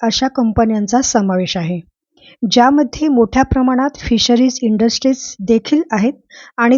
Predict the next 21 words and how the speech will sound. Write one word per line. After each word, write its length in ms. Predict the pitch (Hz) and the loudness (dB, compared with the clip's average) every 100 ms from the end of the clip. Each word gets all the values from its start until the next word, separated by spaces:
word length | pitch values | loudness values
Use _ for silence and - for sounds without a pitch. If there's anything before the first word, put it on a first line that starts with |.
| 262 | 4
तेथून 520 | 247 240 - 247 220 254 226 | 2 4 2 2 2 -4 -2
मांस 420 | 226 247 294 - | 2 2 0 -2
मासळी 400 | 240 226 240 240 | 0 0 2 4
यांच्यावर 540 | 226 214 - 240 202 196 | 4 2 0 0 0 -2
प्रक्रिया 460 | 220 226 240 240 | -4 -2 2 2
करून 340 | 240 247 240 269 | 2 0 0 -2
ती 140 | 247 | -4
मासळी 400 | 214 196 214 247 | -4 -4 -4 -4
परदेशात 540 | 277 220 196 214 233 240 | -2 -2 0 0 0 0
निर्यात 300 | 220 202 196 196 | -2 0 0 -2
केली 180 | 180 165 | -6 -4
जाते. 360 | 165 - 165 - _ _ _ _ _ _ - | -6 -8 -14 -14 _ _ _ _ _ _ 0
त्यात 200 | 294 302 | 2 4
अनेक 280 | 269 262 302 | 2 4 4
लहान 200 | 294 269 | 4 4
मोठ्या 260 | 269 262 269 | 4 2 2
स्वरूपाची 500 | 254 240 240 247 269 | 4 2 4 2 0
कामं 300 | - 208 220 | -2 0 0
केली 240 | 208 226 226 | -2 -2 0
जातात, 280 | 233 269 247 - | 0 -2 -6 -2
जसं 320 | 233 - 214 | -2 -2 -4